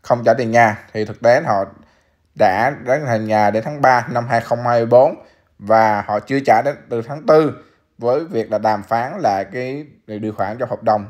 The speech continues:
để thuê tiếp. Và dĩ nhiên, à, VinFast với tập, à, với tổ hợp luật sư họ tư vấn thì, à, chắc chắn họ không thể có những cái, à, làm sai pháp luật được các bạn.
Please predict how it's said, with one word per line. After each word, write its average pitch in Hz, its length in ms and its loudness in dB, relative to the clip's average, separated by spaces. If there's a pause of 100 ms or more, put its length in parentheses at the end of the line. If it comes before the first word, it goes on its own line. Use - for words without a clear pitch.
để 90 220 -8
thuê 113 140 0
tiếp. 147 240 2 (880)
Và 117 180 2
dĩ 127 140 0
nhiên, 165 180 2 (240)
à, 110 180 -6
VinFast 127 420 0
với 151 100 -4
tập, 143 220 -4
à, 110 360 2
với 113 200 -4
tổ 123 100 4
hợp 127 160 2
luật 107 120 -10
sư 131 240 2
họ 95 280 -6 (100)
tư 123 140 -4
vấn 175 280 4 (420)
thì, 104 540 -2
à, 98 560 -4 (420)
chắc - 180 -2
chắn 156 300 2
họ 104 140 -2
không 113 260 -8
thể 101 240 0
có 117 140 -2
những 110 300 -8
cái, 117 480 -8 (420)
à, 104 200 -8
làm 101 200 -2
sai 113 240 4
pháp 123 200 -6
luật 113 220 4
được 104 200 0
các 117 80 2
bạn. 107 140 2